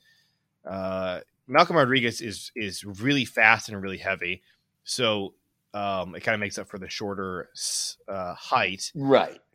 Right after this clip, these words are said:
Speaker 1: And then way down in the four hundreds, you got Darian Butler at five ten. Everybody else is at least six foot. Many are six two, six three, and then Quay Walker is six-foot-four. Quay Walker is also the heaviest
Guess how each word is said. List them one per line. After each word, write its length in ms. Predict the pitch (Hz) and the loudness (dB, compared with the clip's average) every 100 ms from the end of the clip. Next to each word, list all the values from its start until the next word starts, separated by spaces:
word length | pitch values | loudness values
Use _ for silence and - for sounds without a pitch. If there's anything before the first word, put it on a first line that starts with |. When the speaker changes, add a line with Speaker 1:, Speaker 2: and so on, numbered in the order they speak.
| _ _ _ - | _ _ _ -10
Speaker 1:
And 100 | 123 | -2
then 420 | 123 123 113 120 | 2 2 0 -6
way 480 | 170 220 208 185 151 | 4 8 10 10 8
down 260 | 135 131 123 | 8 6 6
in 80 | |
the 60 | 110 | 2
four 220 | - 139 | 0 2
hundreds, 320 | 127 127 110 104 | 4 2 0 -4
you 120 | 104 | 0
got 240 | 113 107 - 113 | 2 2 0 -8
Darian 380 | 98 131 131 110 | 0 4 4 4
Butler 340 | 107 123 117 | 4 2 2
at 60 | 95 | -4
five 320 | - 120 107 | 0 2 2
ten. 320 | - 120 101 - _ _ _ _ _ _ _ 143 | 2 0 0 -4 _ _ _ _ _ _ _ 2
Everybody 360 | 185 214 151 | 4 4 6
else 380 | 120 131 151 - - | 8 8 4 -2 0
is 360 | 123 117 110 | 2 4 2
at 180 | 117 110 | -2 -4
least 520 | 117 143 208 170 - | -2 4 4 4 0
six 300 | - 135 117 | -4 -2 -2
foot. 340 | - 113 110 - - - - _ _ | -2 0 2 0 -6 -20 -20 _ _
Many 540 | 101 113 131 147 156 151 | -8 -2 4 4 6 4
are 500 | 131 123 120 120 117 | 6 6 8 8 6
six 300 | - 139 - | 4 -2 -4
two, 300 | - 135 131 | -2 0 0
six 320 | - 120 - | -2 -4 -4
three, 420 | - 139 143 143 127 | -6 0 2 2 2
and 100 | 120 | -4
then 100 | 110 | -6
Quay 220 | - 139 | -2 0
Walker 380 | 131 131 131 135 | 6 6 6 2
is 160 | 101 | 0
six-foot-four. 1080 | - 131 - - 139 - - 110 87 110 131 - _ | -2 -4 -4 -4 -4 -6 -6 -2 0 -2 -4 -14 _
Quay 120 | - 139 | 0 2
Walker 340 | 131 139 135 | 4 4 2
is 120 | 117 | -2
also 560 | - 139 156 - 135 117 | 2 4 4 4 4 4
the 120 | 98 | 0
heaviest 560 | - 175 202 156 123 | 0 6 6 8 4